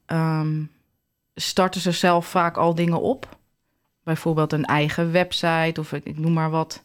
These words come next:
En, ehm, dat, dat is ook wel een beetje de tijd van nu. Dat je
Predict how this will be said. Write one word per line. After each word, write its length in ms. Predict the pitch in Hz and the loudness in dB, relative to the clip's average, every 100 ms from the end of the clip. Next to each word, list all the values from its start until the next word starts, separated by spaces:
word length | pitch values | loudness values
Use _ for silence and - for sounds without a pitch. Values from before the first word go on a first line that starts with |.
| _ _ _ _ _ _ | _ _ _ _ _ _
En, 480 | 170 175 165 165 160 | 0 2 4 2 0
ehm, 600 | - 170 165 160 160 160 - - _ _ _ _ _ _ _ _ _ | -4 -2 0 0 -2 -4 -8 -12 _ _ _ _ _ _ _ _ _
dat, 320 | - 170 190 | -8 0 2
dat 120 | 190 214 | 2 2
is 100 | 214 | 0
ook 140 | 190 | 2
wel 120 | 190 | 2
een 80 | 165 | 2
beetje 260 | 156 151 156 | 2 0 -4
de 120 | 165 | -2
tijd 260 | 202 233 - | 0 0 -2
van 160 | 165 | -2
nu. 180 | 190 196 | 0 0
Dat 220 | 151 147 | 0 -4
je 380 | 160 151 147 - | -4 -2 -4 -8